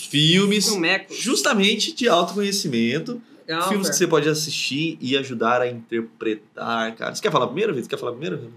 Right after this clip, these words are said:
Speaker 1: O seu filme?
Speaker 2: Eu quero falar, eu
Speaker 1: Você
Speaker 2: quero
Speaker 1: quer falar?
Speaker 2: falar, eu gosto de falar.
Speaker 1: Fala
Speaker 2: Ninguém
Speaker 1: de um dos
Speaker 2: segura.
Speaker 1: filmes, então.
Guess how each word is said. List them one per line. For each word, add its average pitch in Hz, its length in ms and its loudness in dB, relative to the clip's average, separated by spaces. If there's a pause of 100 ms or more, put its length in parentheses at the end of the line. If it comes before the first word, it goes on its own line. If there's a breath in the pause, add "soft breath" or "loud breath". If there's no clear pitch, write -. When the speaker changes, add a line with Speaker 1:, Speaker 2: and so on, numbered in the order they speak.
(120)
Speaker 1:
O - 40 -20
seu - 160 -14
filme? - 200 -2
Speaker 2:
Eu - 40 2
quero 254 180 4
falar, 170 340 4
eu 240 80 4
Speaker 1:
Você 233 80 0
Speaker 2:
quero 202 140 2
Speaker 1:
quer 175 40 0
falar? 165 120 0
Speaker 2:
falar, 170 120 2
eu 196 60 0
gosto 190 140 0
de - 40 -10
falar. 165 360 0
Speaker 1:
Fala 185 200 2
Speaker 2:
Ninguém 156 60 4
Speaker 1:
de 160 80 2
um 151 60 0
dos 135 120 0
Speaker 2:
segura. 160 180 4
Speaker 1:
filmes, 117 180 -2
então. 123 320 -8